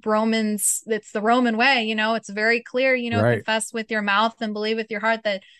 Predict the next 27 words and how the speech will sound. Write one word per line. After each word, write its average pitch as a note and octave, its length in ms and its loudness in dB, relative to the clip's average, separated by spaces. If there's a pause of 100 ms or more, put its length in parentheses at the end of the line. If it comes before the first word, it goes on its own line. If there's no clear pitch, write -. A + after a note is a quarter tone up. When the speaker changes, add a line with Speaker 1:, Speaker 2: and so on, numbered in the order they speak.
(160)
Speaker 1:
Jesus A#3+ 400 -2
is A3 100 -4
Lord, A3 460 2
and G#3 240 -2
that's G#3+ 180 0
how A#3+ 80 -2
you A3 160 -2
obtain A3 380 -4
your A3 140 -4
salvation. G3+ 760 -4 (360)
So, G#3+ 340 4
but G#3+ 120 2
I've A#3 200 2
been B3 180 2
to A#3+ 80 -4
churches A#3 520 -2
where G#3 520 2
you G#3 340 -6
need G3+ 340 -4
to, G3 540 -6 (1120)
nah. G3 800 -2
<laughs> - 1500 2
At C4 100 6
risk C4+ 240 4
for C4+ 160 2
sounding A#3+ 460 2
ridiculous, A3 760 -2